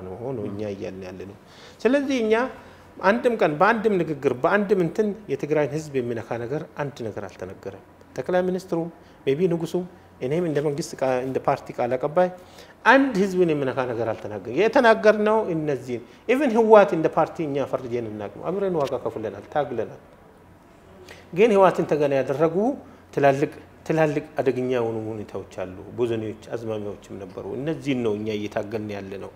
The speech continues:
እነዚህ ትላንት ሲዘርፉ ዱባይ ላይ እንደዛ ሲያረጉ፣ አሜሪካ ላይ፣ አውሮፓ ላይ እንደዛ ሲያረጉ ያንን ደሃ ህዝብ ዞር ብሎ አላዩትም። ዛሬ ሲቸገሩና መግቢያ መውጫቸው ሲጠፋ እዛ ገቡ ነው እያልን ያለ ነው። ይሄን መናገር ነገ ምን እንናገራለን?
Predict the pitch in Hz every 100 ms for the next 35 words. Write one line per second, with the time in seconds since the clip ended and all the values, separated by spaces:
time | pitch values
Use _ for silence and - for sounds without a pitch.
0 | - - - - 254 254 262 226 202 -
1 | 170 156 135 127 - 107 - - - 151
2 | 185 220 196 165 139 143 - 123 110 101
3 | 113 180 214 214 165 127 123 - - 151
4 | 190 190 175 151 143 147 147 160 180 196
5 | 185 131 135 139 143 131 120 143 156 127
6 | 113 117 113 107 107 107 107 101 101 -
7 | 104 110 110 107 104 - - - - -
8 | 139 147 165 - 156 151 139 156 160 160
9 | 143 156 165 151 156 170 165 185 185 185
10 | 185 208 143 127 123 113 139 113 113 110
11 | 113 143 123 117 110 107 107 104 - -
12 | - - - - - - - - - -
13 | - - - 143 165 147 127 123 135 170
14 | - 147 156 139 110 107 92 95 101 101